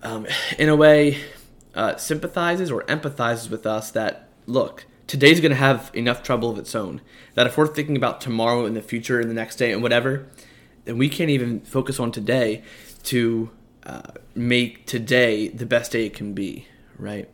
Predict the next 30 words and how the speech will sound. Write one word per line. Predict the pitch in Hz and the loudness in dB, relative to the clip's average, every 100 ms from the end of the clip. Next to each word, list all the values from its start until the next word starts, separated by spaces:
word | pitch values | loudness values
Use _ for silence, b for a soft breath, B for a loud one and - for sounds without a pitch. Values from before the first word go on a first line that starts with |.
| _ _ _ _ - - b b b b b b b - | _ _ _ _ -20 -20 b b b b b b b -20
Okay. | - 101 76 - _ _ _ _ _ _ B B | -14 -12 -12 -14 _ _ _ _ _ _ B B
So | - 127 | -4 2
the | |
next | 135 139 - | 4 4 2
topic | 131 127 - | 0 0 0
we | 120 | 0
have | 110 | 0
here | 117 110 | -4 -4
is | 101 | -6
career. | - 104 87 53 - - _ _ _ _ _ _ _ _ - - | -10 -10 -10 -10 -14 -20 _ _ _ _ _ _ _ _ -10 -4
Right, | 131 139 | 0 4
this | 175 180 | 4 2
kind | 170 156 | 2 2
of | 135 | 4
goes | 135 123 | 2 4
along | 123 120 | 2 2
with | 120 120 | 0 0
the | 123 | 0
idea | 123 170 170 | 2 4 2
of | 147 | 2
the | |
future, | 139 151 143 143 143 B B B B B | -4 -4 0 0 -2 B B B B B
um, | 110 110 110 113 - - - - | 0 2 0 -4 -10 -20 -14 -4
and | 120 | -2
it | |
kind | 120 127 117 | 0 0 0
of | 113 | 2
narrows | 123 120 | 2 2
it | 117 - | -2 -4
down, | 110 101 95 | -6 -6 -10